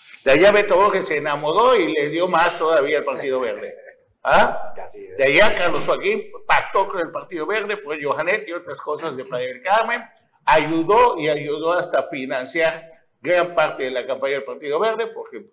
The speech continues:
Speaker 1: tuvo involucrado mucha gente cercana a él en eso, entre ellas Johanet.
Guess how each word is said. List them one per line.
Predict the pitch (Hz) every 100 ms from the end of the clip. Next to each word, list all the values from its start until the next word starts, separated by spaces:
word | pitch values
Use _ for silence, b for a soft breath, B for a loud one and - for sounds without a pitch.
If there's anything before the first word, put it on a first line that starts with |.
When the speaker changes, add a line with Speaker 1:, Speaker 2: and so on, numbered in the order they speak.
| _
Speaker 1:
tuvo | 156 156
involucrado | 135 127 117 147 143
mucha | 135 143 127
gente | 147 143 123
cercana | 120 92 156 135 135 123 b b -
a | 120
él | 175 226 202
en | 175
eso, | 254 247 254 - - - _
entre | 123 131 135
ellas | 160 143 120
Johanet. | 127 135 180 277 -